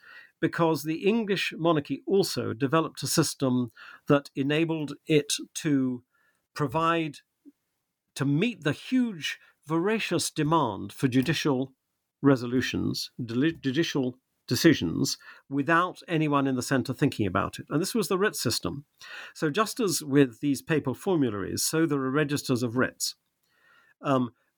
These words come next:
if you, you know, if there is a dispute about who is to inherit a piece of land or who owns a piece of land, from the m-,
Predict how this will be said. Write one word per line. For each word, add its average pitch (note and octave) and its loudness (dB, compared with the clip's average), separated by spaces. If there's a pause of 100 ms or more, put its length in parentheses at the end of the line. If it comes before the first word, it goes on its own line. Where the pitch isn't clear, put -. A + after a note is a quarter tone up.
(320)
if E3 2
you, E3 2
you F3+ -2
know, A2 -2
if F#3 -4
there F#3+ 0
is D#3 -2 (680)
a D#3+ 4
dispute A#3+ 0
about E3 -2 (180)
who F3+ 0
is E3 2
to E3 -6
inherit D3 2
a - -10
piece B2+ -2
of A2+ 0
land E2+ 2 (360)
or C3 0 (160)
who E3 2
owns E3+ -2
a A2 -14
piece A#2 0
of F#2+ -2
land, F#2+ 0 (1500)
from E3 0 (140)
the D3 0
m-, D3+ 0